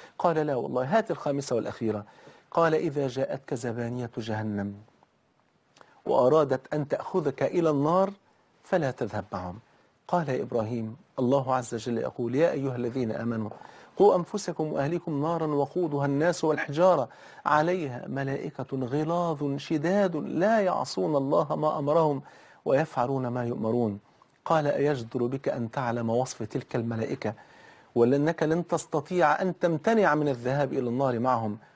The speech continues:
ومع ذلك أنت مصر على الذنوب والمعاصي؟" قال: "لا والله،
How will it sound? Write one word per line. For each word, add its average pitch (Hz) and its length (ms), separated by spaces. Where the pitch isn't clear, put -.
ومع 127 280
ذلك 117 340
أنت 117 260
مصر 110 480
على 107 180
الذنوب 104 300
والمعاصي؟" 107 440
قال: 123 240
"لا 117 220
والله، 117 440